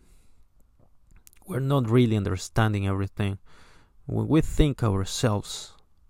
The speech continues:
as the human race, then we, we get more about life, okay? And, and i-,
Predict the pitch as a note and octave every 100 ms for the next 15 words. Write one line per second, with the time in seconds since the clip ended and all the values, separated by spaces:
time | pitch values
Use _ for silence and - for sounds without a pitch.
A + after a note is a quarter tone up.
0 | - G2+ F#2+ F#2+ - - _ G#2+ - -
1 | A#2+ G2+ F#2+ F#2+ B2+ E3+ - - - -
2 | - - _ _ _ _ A2+ A2+ G#2 A2+
3 | A2+ G#2+ G2+ G#2 - - - G#2 A#2 A2
4 | - - - - G#2+ G2 G2+ F#2+ F#2 -
5 | - - - - - - - - - -
6 | G2 G2+ G2+ G2 F#2+ - - - B2 A2
7 | G#2+ - A#2 G#2 - A2 G#2 G2+ G2 -
8 | - _ _ _ _ _ _ _ - _
9 | _ _ _ _ _ - _ _ _ _
10 | _ _ _ _ - _ _ _ _ _
11 | _ _ - - B2+